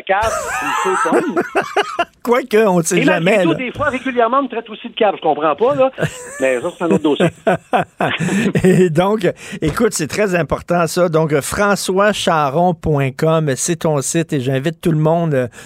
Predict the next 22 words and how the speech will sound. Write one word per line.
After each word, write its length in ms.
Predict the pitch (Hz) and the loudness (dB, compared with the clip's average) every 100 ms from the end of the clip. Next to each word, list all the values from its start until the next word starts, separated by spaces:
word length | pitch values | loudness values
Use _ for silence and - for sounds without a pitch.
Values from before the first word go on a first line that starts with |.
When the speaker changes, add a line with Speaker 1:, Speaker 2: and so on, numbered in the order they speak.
| - | -12
Speaker 2:
justement, 500 | 143 139 - 147 151 170 | -6 -6 -2 0 0 0
à 80 | 147 | -2
aller 240 | 135 143 | -2 -2
le 40 | |
visiter 340 | 131 127 - 220 | -2 -4 -4 -2
parce 200 | 151 - | -4 -4
que, 260 | 143 127 | -4 -4
regardez, 440 | 107 123 127 160 170 | -4 -6 -2 0 0
vous 160 | 120 | 0
allez, 340 | 131 135 165 - | -2 2 0 -2
en 200 | 120 123 | -6 -6
allant 220 | 127 135 175 | -4 -4 -4
sur 140 | 127 | -4
le 100 | 123 | -4
site 160 | - 170 | -4 -4
de 80 | |
François 360 | 127 - 110 139 | -4 -6 -4 -4
Charon, 480 | - 123 113 143 175 - - _ | -4 -4 -2 -2 -4 -8 -20 _
justement, 440 | 120 - 135 131 - | -8 -2 0 0 -2
apprendre, 640 | 151 - 160 165 175 170 127 - - _ | -8 -4 -2 0 0 0 -4 -8 -20 _
euh, 320 | 147 135 127 135 | -2 0 0 -2
l'existence 560 | 139 123 - - 170 | -4 -4 -4 -2 0